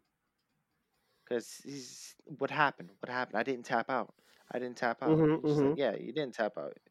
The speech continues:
Speaker 1: You got choked out."
Speaker 2: Mm-hmm.
Speaker 1: Y-, like, you can hang your head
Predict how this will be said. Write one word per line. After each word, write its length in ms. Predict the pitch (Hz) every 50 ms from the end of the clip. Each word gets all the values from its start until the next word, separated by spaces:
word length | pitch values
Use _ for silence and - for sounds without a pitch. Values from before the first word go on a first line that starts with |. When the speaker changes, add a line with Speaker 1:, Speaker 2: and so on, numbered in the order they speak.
| _ _ _ _ _ _ _ _ -
Speaker 1:
You 60 | -
got 80 | 107 110
choked 300 | - - 156 147 - - -
out." 240 | 62 57 52 - - _ _ _ -
Speaker 2:
Mm-hmm. 300 | 156 147 139 131 127 135 147 - _ _ _ _ _ -
Speaker 1:
Y-, 140 | 117 117 - - -
like, 240 | 78 113 107 104 101 -
you 80 | 131
can 160 | 131 - 127 120
hang 280 | 120 139 143 143 139
your 140 | 135 131 123
head 280 | 123 147 143 135 120